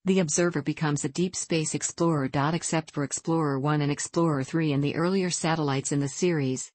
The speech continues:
usually if a probe is going to be a deep space explorer, it leaves the Earth or an orbit around the Earth. For a satellite or space probe to qualify as a deep space X-ray astronomer slash explorer or astronaut slash explorer,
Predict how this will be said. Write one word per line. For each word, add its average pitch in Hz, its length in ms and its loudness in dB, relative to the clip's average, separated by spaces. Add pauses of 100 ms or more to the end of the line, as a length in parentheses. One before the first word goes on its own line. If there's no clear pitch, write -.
(120)
usually 170 480 2
if 135 100 -4
a 127 40 -6
probe 151 360 0
is 139 100 -2
going 143 220 0
to 143 80 0
be 147 160 0
a 143 40 -2
deep 180 260 -2
space 160 400 -2
explorer, 151 540 0
it 123 120 -2
leaves 170 260 0
the 156 160 -2
Earth 170 240 0
or 143 120 0
an 135 140 0
orbit 156 360 -2
around 135 260 0
the 147 140 0
Earth. 120 220 -4 (1300)
For 190 140 0
a 180 60 4
satellite 170 580 0
or 139 100 -2
space 160 360 -2
probe 143 280 -2
to 147 100 -6
qualify 160 600 0
as 135 180 -2
a 143 40 -4
deep 180 280 -2
space 160 400 -2
X-ray 147 400 0
astronomer 160 580 0
slash 151 420 0
explorer 151 580 0
or - 160 -2
astronaut 151 720 -2
slash 151 380 0
explorer, 143 680 -2